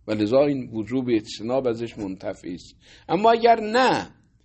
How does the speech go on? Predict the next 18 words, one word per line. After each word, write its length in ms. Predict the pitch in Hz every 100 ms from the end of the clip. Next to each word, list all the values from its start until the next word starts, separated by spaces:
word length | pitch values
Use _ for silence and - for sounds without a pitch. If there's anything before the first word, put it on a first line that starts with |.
| _ _ _ _
اینطوری 580 | 180 185 160 196 202 262
نباشه، 920 | 285 247 156 123 - 117 120 120 - _ _ _ _ _ -
این 340 | 240 233 165
مقیاس 480 | 147 139 143 127 135
و 40 |
این 240 | 127 127 120
ضابطهٔ 840 | 113 120 110 101 - 110 107 104 104 - _ _ _ _
دقیق 520 | 151 143 123 220 202
را 100 | 220
در 200 | 214 180
ذهن 340 | 139 160 165 151
شریفتون 580 | 139 135 147 131 139 127
داشته 340 | 127 - 139
باشید. 420 | 123 107 - - - -
اگر 360 | 247 220 170 139
ملاغی 880 | 127 127 120 117 110 117 107 73 - _ _ _ _ _ _ -
به 260 | 202 -
هر 420 | 156 156 247 262